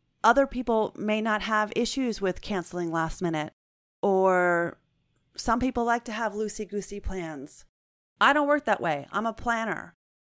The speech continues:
And again, that can come off as controlling, but I'm very sensitive to that. So I, I'm sensitive to making sure I'm not coming off as controlling, 'cause that's old codependent bullshit. That's what codependents do. We try to control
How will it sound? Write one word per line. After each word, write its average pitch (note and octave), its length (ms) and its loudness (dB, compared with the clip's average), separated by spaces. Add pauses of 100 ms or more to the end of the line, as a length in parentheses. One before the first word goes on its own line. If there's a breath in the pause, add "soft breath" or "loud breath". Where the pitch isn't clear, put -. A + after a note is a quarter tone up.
(200)
And G3 140 -4
again, G#3+ 340 0
that E3 120 0
can F3+ 140 -6
come G#3 160 -6
off F#3+ 200 -4
as F3+ 100 -6
controlling, F#3+ 680 -2
but - 120 -4
I'm F#3+ 140 -2
very G#3 200 -2
sensitive G#3+ 680 -4
to D#4+ 100 -4
that. E4 280 4 (640)
So G#3+ 480 0
I, G#3+ 260 4
I'm A#3+ 180 0
sensitive A3+ 540 -4
to - 160 -10
making G3 240 -8
sure G3 340 -6
I'm E3+ 200 -2
not D#3 360 -4
coming G3 320 -8
off F#3+ 200 -8
as G#3 100 -10
controlling, A#3 680 -8 (320 soft breath)
'cause F3+ 140 -10
that's G#3 240 2 (100)
old F#3+ 300 -2
codependent F#3 560 -8
bullshit. F3+ 560 -6 (260)
That's - 240 -8
what F3 100 -10
codependents F3 640 -6
do. F#3 340 -4 (300 loud breath)
We G3 140 -4
try F#3+ 240 0
to F#3 80 -4
control F3 840 -4